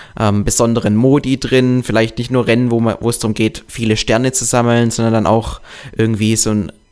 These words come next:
Rennen oder so, so Challenge-Modi, wo man versucht, innerhalb von einer bestimmten Zeit, ähm, so viele Gegner wie möglich auszuschalten oder, oder dann ein klassisches Rennen, ein Driftrennen und so weiter. Also da gibt's so viele Potenziale, dieses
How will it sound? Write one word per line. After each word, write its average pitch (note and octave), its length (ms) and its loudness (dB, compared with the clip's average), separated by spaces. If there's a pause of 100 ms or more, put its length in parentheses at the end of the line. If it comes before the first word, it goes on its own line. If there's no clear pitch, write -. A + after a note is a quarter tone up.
Rennen A2+ 680 -2 (100)
oder G#2 160 0
so, A#2 280 -2
so G#2 340 2
Challenge-Modi, A#2+ 840 0
wo A2 100 0
man G#2+ 180 0
versucht, B2+ 420 0
innerhalb G#2+ 380 2
von A2 160 -2
einer G#2+ 120 -2
bestimmten G#2+ 520 -4
Zeit, G#2+ 440 0 (460)
ähm, G#2 420 2
so G#2 160 -2
viele - 220 -4
Gegner A2+ 300 -2
wie A2 80 2
möglich B2+ 420 0
auszuschalten G#2+ 1160 0
oder, G2 280 0
oder A2 220 0
dann G#2 240 -2
ein A#2+ 120 -4
klassisches A#2 720 -2
Rennen, A2+ 260 2
ein A2+ 120 2
Driftrennen A#2 640 0
und A2 100 -2
so A2 140 0
weiter. G#2 340 2 (300)
Also A#2+ 140 -4
da B2+ 80 -2
gibt's C3 200 -4
so D3+ 140 0
viele C#3 260 0
Potenziale, B2+ 800 0
dieses B2 320 -4